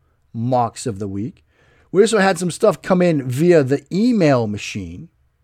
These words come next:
Before we get to that, though, sometimes you notice I might pause or seem distracted for a second. It's 'cause the world keeps spinning around us. Ian Rappaport at Rap Sheet on Twitter. The Patriots are giving safety and team leader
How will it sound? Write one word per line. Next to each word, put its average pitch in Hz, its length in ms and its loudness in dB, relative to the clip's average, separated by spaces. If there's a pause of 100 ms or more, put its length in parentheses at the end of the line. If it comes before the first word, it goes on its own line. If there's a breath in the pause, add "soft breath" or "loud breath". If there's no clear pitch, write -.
(2250)
Before 143 320 2
we 285 140 0
get 202 160 6
to 165 80 -2
that, 214 240 2
though, 156 160 4
sometimes 254 400 -2
you 254 80 0
notice 202 400 2
I 170 80 0
might 170 240 -2
pause 185 420 2
or 147 320 2 (180)
seem 185 260 -2
distracted 170 520 2
for 190 80 -2
a 165 60 -2
second. 202 260 -2
It's 156 100 -4
'cause 175 320 2 (840 soft breath)
the 156 60 6
world 214 360 8
keeps - 240 0
spinning 220 260 0
around 185 380 2
us. - 340 -18 (1300)
Ian 214 180 4
Rappaport 170 480 4
at 151 180 2
Rap 165 200 0
Sheet 185 180 0
on 180 120 0
Twitter. 175 240 4
The 127 80 0
Patriots 208 400 0
are 165 100 0
giving 160 360 2
safety 170 440 0
and 139 100 0
team 202 240 0
leader 165 320 2